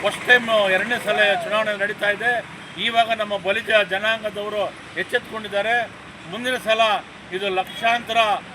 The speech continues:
ಒಂದು ಸದಸ್ಯತ್ವವನ್ನು ಪಡಿಸ್ಕೊ-, ಪಡ್ಕೊಳ್ಳುವಂಥ ಒಂದು, ಒಂದು ಇದಕ್ಕೆ ಬರ್ತಾ ಇದೆ. ಇದು ಎರಡನೇ ಸಲ ನಮಗೆ ಈ ಒಂದು ಚುನಾವಣೆ ನಡೀತಾ ಇದೆ. ಮುಂದಿನ ಚುನಾವಣೆಯಲ್ಲಿ ಲಕ್ಷಾಂತರ ಜನ ಈ ಒಂದು ಸದಸ್ಯತ್ವವನ್ನು ಪಡ್ಕೊಳ್ಳುವಂಥ ಒಂದು ಅವಕಾಶವನ್ನ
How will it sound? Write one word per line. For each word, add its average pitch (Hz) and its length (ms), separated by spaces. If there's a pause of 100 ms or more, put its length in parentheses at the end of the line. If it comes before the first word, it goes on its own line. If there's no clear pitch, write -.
(320)
ಒಂದು 220 200 (160)
ಸದಸ್ಯತ್ವವನ್ನು 208 760
ಪಡಿಸ್ಕೊ-, 202 520
ಪಡ್ಕೊಳ್ಳುವಂಥ 214 540 (180)
ಒಂದು, 196 200 (720)
ಒಂದು 185 140 (100)
ಇದಕ್ಕೆ 220 340
ಬರ್ತಾ 202 320
ಇದೆ. 226 160 (680)
ಇದು 190 140 (160)
ಎರಡನೇ 240 320
ಸಲ 220 260
ನಮಗೆ 208 260 (440)
ಈ 196 140
ಒಂದು 202 120 (100)
ಚುನಾವಣೆ 220 420
ನಡೀತಾ 208 360
ಇದೆ. 214 160 (460)
ಮುಂದಿನ 226 280 (120)
ಚುನಾವಣೆಯಲ್ಲಿ 214 600
ಲಕ್ಷಾಂತರ 226 460 (100)
ಜನ 208 140 (540)
ಈ 208 140
ಒಂದು 214 220
ಸದಸ್ಯತ್ವವನ್ನು 208 800
ಪಡ್ಕೊಳ್ಳುವಂಥ 202 560 (180)
ಒಂದು 190 180 (400)
ಅವಕಾಶವನ್ನ 214 580